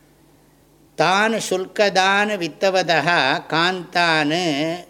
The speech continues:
அர்த்த காமுகா மேனே." அர்த்த காமுகா,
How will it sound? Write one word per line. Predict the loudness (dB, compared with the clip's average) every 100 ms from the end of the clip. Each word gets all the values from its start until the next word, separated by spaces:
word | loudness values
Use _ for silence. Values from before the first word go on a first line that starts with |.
| -16 -16 -6
அர்த்த | -6 -4 -2 0
காமுகா | 0 0 -2 -6 -2 -2 -2
மேனே." | -6 -6 -8 -6 -6 -6 -12 -20 _ _ _ _
அர்த்த | -6 -4 -4 -2
காமுகா, | 0 -2 -4 -6 -6